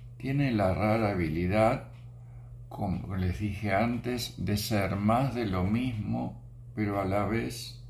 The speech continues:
lucir siempre fresca y renovada.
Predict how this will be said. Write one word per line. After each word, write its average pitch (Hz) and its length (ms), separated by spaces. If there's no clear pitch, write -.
lucir 117 500
siempre 117 480
fresca 139 420
y 131 40
renovada. 87 880